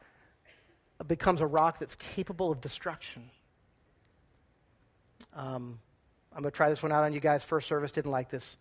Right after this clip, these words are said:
The moral to the story is don't take the rock for granted. Uh, I got a sneeze out of that. Thanks, Jim. That was great. That's about all I got. Yeah, they didn't like it either. They, uh,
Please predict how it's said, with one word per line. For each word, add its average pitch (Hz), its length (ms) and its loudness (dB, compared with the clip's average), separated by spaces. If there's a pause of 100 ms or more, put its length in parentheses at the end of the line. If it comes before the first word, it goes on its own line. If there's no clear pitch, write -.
(180)
The 147 140 -2
moral 170 220 10
to 175 100 -2
the 156 80 -4
story 160 260 4
is 143 100 2
don't 151 240 -2
take 156 200 0
the 160 80 -2
rock 139 200 -2
for - 120 -10
granted. 127 400 -8 (1900)
Uh, 127 60 -8
I 139 80 -6
got 156 160 4
a 147 40 0
sneeze 220 380 4
out 165 140 10
of 151 60 2
that. 139 200 2
Thanks, 202 220 2
Jim. 139 300 0
That 175 120 4
was 160 120 4
great. 165 300 6 (640)
That's - 160 -12
about 160 220 6
all 160 120 10
I 160 100 8
got. 151 360 4
Yeah, 180 180 12
they 208 80 12
didn't 233 180 12
like 208 180 12
it 202 80 8
either. 160 320 8 (140)
They, 170 220 8 (680)
uh, - 60 -12